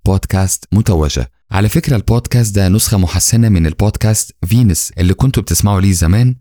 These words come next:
ولكن حبينا نغير الاسم، لكن ما غيرناش التفكير وإنما ثبتناه أكتر وأكتر. هو بودكاست مخصص للسيدات الباحثات عن التطوير والتقدم والرقي والتمكين.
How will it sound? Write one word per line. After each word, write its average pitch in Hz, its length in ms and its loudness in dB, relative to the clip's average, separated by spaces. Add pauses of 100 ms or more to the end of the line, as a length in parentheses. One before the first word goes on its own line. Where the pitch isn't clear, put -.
(120)
ولكن 117 340 0
حبينا 98 380 0
نغير 92 360 2
الاسم، 113 380 0 (140)
لكن - 280 0
ما 85 120 2
غيرناش 85 420 0
التفكير 101 580 -2 (140)
وإنما 104 540 2 (140)
ثبتناه - 580 -2
أكتر 87 280 -2
وأكتر. - 440 -6 (260)
هو 120 140 0
بودكاست 147 540 -2
مخصص 104 500 0
للسيدات 92 540 0
الباحثات 92 580 -2
عن 92 100 2
التطوير - 520 -4 (380)
والتقدم 98 760 0
والرقي 98 560 0
والتمكين. - 580 -2